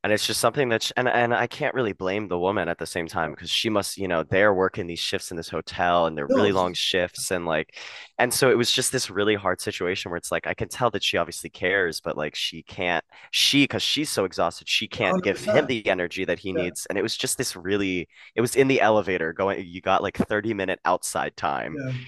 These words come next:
Speaker 1: a day. It was terrible. Um, but in that one elevator ride, that situation happened. It just, like,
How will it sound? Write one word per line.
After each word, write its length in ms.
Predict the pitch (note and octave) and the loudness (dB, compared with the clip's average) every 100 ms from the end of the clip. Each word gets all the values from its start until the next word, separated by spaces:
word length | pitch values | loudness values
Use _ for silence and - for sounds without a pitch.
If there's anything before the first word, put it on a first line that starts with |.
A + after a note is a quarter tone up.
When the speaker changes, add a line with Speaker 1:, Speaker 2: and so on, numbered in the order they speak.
| - - | -4 -2
Speaker 1:
a 80 | |
day. 340 | A#2+ G#2+ F#2 D#2 | 4 6 6 4
It 80 | - | -2
was 140 | - | -6
terrible. 600 | - - F2+ E2 D2 E2 - | -4 2 2 2 -4 -4 0
Um, 340 | F#2 E2 D2 - - - _ _ _ | 0 0 -4 -16 -20 -20 _ _ _
but 260 | C3 A#2 - | 6 6 6
in 160 | G#2 G2 | 2 2
that 200 | F#2 - | 0 0
one 320 | F#2 G2 G#2 | 0 2 2
elevator 540 | F#2+ G2 F#2+ F#2 F2 | 0 0 0 -2 -2
ride, 260 | D#2+ D2+ D2+ | -2 -2 -4
that 160 | D#2+ - | -4 -4
situation 440 | G2 G2 F2+ F2 | -4 -2 -2 0
happened. 380 | F2 F2 D2 - | 0 0 -4 -10
It 80 | - | -14
just, 220 | D#2 - | -12 -6
like, 260 | A#1 - | -6 -8